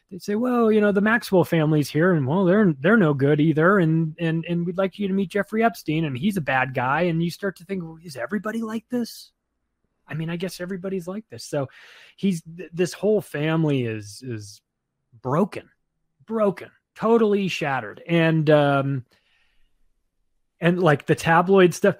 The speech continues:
like, who would have thought that Prince Harry and his tabloid stuff,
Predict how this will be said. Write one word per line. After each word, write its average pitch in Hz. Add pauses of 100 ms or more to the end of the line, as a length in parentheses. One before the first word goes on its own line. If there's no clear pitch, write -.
(140)
like, 170 (500)
who 240
would 254
have 175
thought 202
that 160
Prince 190
Harry 156 (500)
and 170
his 165
tabloid 156
stuff, -